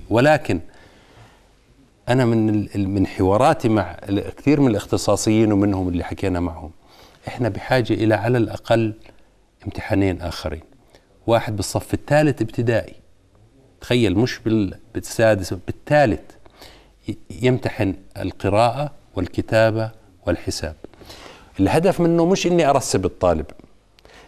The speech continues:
الهدف منه أعرف هل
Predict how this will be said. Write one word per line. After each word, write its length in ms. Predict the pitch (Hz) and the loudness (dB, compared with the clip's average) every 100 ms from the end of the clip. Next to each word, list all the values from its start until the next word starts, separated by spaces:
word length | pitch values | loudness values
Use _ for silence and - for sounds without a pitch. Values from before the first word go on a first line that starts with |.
| - | -4
الهدف 440 | 98 123 147 131 131 | 0 0 0 0 0
منه 300 | 127 127 110 | 0 0 0
أعرف 300 | 123 117 98 - - _ _ _ _ - | 0 2 0 -6 -20 _ _ _ _ -6
هل 320 | - 123 104 | -2 0 -2